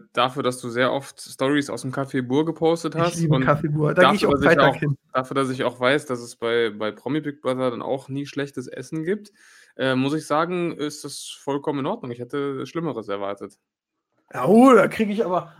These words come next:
Speaker 2: einen
Speaker 1: Nein,
Speaker 2: Daumen
Speaker 1: wirklich.
Speaker 2: nach
Speaker 1: Also ich,
Speaker 2: oben
Speaker 1: also
Speaker 2: vom
Speaker 1: ich,
Speaker 2: Siebes.
Speaker 1: nee, also ich hätte, glaub ich, in der Zeit, unter den Bedingungen hätte ich deutlich mehr zugenommen. Weil
Speaker 2: Ja.
Speaker 1: wenn ich einmal, wenn ich da si-, im Studio sitze und da gibt's allen möglichen Scheiß, ich kann dann die Hände nicht davon lassen.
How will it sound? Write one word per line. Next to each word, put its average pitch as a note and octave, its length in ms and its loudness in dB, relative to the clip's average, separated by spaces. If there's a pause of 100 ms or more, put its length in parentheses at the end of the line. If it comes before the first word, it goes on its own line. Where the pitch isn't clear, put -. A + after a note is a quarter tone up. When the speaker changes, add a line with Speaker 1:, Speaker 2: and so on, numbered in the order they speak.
(100)
Speaker 2:
einen E3+ 160 -2
Speaker 1:
Nein, C#3 120 4
Speaker 2:
Daumen G3+ 160 10
Speaker 1:
wirklich. D4+ 180 6
Speaker 2:
nach B3+ 80 8
Speaker 1:
Also B3+ 140 4
ich, C#4 100 6
Speaker 2:
oben F4 200 8
Speaker 1:
also D#4 160 4
Speaker 2:
vom D#4+ 80 4
Speaker 1:
ich, E4 120 0
Speaker 2:
Siebes. A#3 640 6
Speaker 1:
nee, E3+ 120 2
also D3+ 160 2
ich G3 160 -6
hätte, A#3 220 0
glaub G#3 200 0
ich, F3+ 60 -12
in E3+ 120 -6
der F3+ 160 0
Zeit, G3+ 300 0
unter D#3 220 -4
den F3 180 -2
Bedingungen D#3 360 -4
hätte C#3 160 -6
ich C3 100 -12
deutlich B2 240 -4
mehr A2 160 -10
zugenommen. G#2 540 -14 (720)
Weil A#2+ 140 4
Speaker 2:
Ja. A#2+ 40 2
Speaker 1:
wenn C#3 100 2
ich C#3+ 140 -4
einmal, E3 280 0
wenn D3 120 -2
ich D3 80 -2
da C#3+ 120 2
si-, C#3 160 -6
im C3+ 100 -6
Studio F3+ 320 -2
sitze D#3 320 -2
und C3+ 100 -2
da C3+ 100 0
gibt's D3 180 -4
allen D#3 200 0
möglichen C3+ 320 -6
Scheiß, C3+ 240 -6
ich - 100 -12
kann C3+ 140 -6
dann B2+ 120 -2
die A#2+ 80 -4
Hände B2 200 -4
nicht A2+ 160 -8
davon A2+ 240 -14
lassen. A2 320 -10